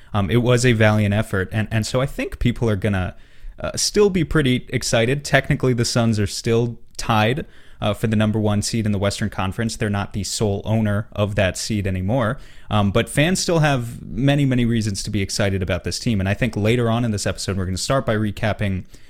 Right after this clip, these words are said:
the game they just played last night, even despite the disappointing finish. But then we're also just gonna talk about some of the general principles that we've seen in this team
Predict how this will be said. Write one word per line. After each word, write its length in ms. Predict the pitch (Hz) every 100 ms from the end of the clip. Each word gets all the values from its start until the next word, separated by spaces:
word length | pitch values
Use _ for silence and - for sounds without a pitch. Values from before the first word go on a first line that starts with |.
| - -
the 140 | 104
game 180 | 101 107
they 100 | 110
just 200 | 101 98
played 180 | 107 98
last 240 | 101 107
night, 220 | 95 80 - - - - -
even 260 | - 113 113
despite 400 | 101 - 104 92
the 60 | 95
disappointing 480 | 92 - 101 90
finish. 320 | 87 160 123 -
But 120 | 113
then 140 | 143
we're 120 | 139
also 180 | 123 127
just 220 | 117 117
gonna 120 | 135 120
talk 200 | 113 107
about 200 | 101 95
some 140 | 135
of 60 | 117
the 80 |
general 500 | 101 104 104 107 107
principles 680 | 92 - 98 - 107 101 -
that 100 | 101
we've 180 | 90 87
seen 240 | - 104
in 120 | 101 95
this 180 | 85
team 340 | - 104 104